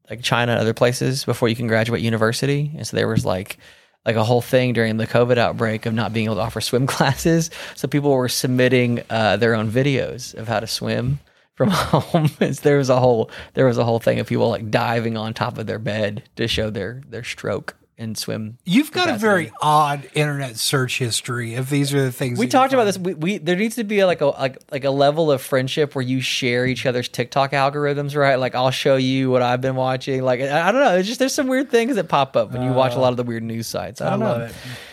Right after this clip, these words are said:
Speaker 1: Had a good summer. Uh, June's been fun. July is conference season for things. So, uh, if you're gonna be in, uh, New Mexico or North Carolina, could spend some time out there in the next few weeks. So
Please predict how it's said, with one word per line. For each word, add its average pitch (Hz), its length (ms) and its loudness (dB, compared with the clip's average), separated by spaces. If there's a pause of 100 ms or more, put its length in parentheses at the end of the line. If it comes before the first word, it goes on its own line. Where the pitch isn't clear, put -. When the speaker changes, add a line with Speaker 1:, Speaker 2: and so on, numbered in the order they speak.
(220)
Speaker 1:
Had 240 100 6
a 233 60 4
good 220 120 2
summer. 233 320 4
Uh, 185 220 6
June's 214 280 2
been 220 140 0
fun. 208 300 2
July 190 380 4
is 180 180 0
conference 190 460 0
season 170 480 0
for 165 120 -2
things. 147 440 0
So, 139 360 4
uh, 127 200 2
if 123 80 -4
you're 143 100 -4
gonna 147 140 0
be 135 240 0
in, 127 240 0
uh, 120 340 2
New 139 180 0
Mexico 139 600 2
or 113 240 2 (360)
North 143 180 -2
Carolina, 131 720 2
could - 100 -10
spend 143 200 0
some 131 100 0
time 135 200 2
out 127 120 2
there 110 100 4
in 113 40 2
the 104 60 2
next 87 180 -2
few 76 160 -4
weeks. 71 300 -6
So 104 280 2